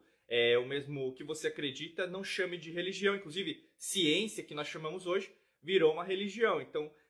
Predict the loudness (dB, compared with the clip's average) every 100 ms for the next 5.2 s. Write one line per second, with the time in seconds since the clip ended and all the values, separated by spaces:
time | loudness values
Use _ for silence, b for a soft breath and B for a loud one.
0 | b _ -4 2 6 6 4 -4 _ _
1 | -8 -4 -6 -4 -6 -6 -4 -4 -4 -8
2 | -14 -6 -6 -6 -10 -16 -14 -10 -6 -4
3 | -4 -4 -2 4 4 4 -6 0 2 2
4 | -2 -2 -2 -2 -4 -10 -16 -14 -14 -8
5 | -8 -10